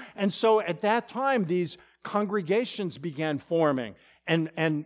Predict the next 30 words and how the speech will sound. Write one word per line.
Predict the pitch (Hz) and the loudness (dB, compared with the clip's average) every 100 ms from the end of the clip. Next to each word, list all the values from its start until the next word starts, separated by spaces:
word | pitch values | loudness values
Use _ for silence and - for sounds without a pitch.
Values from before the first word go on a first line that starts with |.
| - | -8
meeting | 123 135 151 175 | -10 -4 -2 -2
on | 190 220 | -2 -4
Saturday | - 285 311 311 196 | -2 0 0 0 -2
because | 151 - 151 - - _ _ _ - | -2 -4 -4 -4 -16 _ _ _ -18
the | |
Bible | 120 123 123 160 | -4 0 0 -4
says | - 131 127 139 - _ _ _ _ | -4 -2 -2 -4 -12 _ _ _ _
that | 143 131 - _ _ _ 139 | -6 -4 -8 _ _ _ -8
this | 127 294 - | -2 -2 -2
is | 175 117 | -6 -6
the | 123 | -12
seventh | - 135 123 98 _ | -6 -6 -6 -16 _
day, | 107 92 _ _ _ _ | -14 -14 _ _ _ _
and | 139 | -4
that's | 247 294 - - _ _ | 0 0 -2 -14 _ _
the | - | -10
Sabbath | - 165 127 110 - | 2 2 2 -2 -14
day. | 117 90 - _ _ _ - | -14 -14 -18 _ _ _ 0
And, | 175 175 170 143 _ _ | 2 4 2 -4 _ _
and | 180 180 | 0 2
we | 190 196 | 2 0
began | 175 151 202 214 220 | -2 -2 0 2 0
to, | 220 - 214 196 | -2 -4 2 6
uh, | 202 190 185 - _ _ _ _ | 8 6 4 -8 _ _ _ _
realize | 151 240 277 254 240 233 190 - - _ _ _ | -2 2 6 6 6 4 0 -10 -18 _ _ _
that | 196 226 233 226 - - _ _ _ | 2 6 6 4 -4 -20 _ _ _
there | 226 | -2
was | 214 156 | -2 2
nowhere | 202 285 262 269 | 6 6 6 4
we | 254 240 | 4 2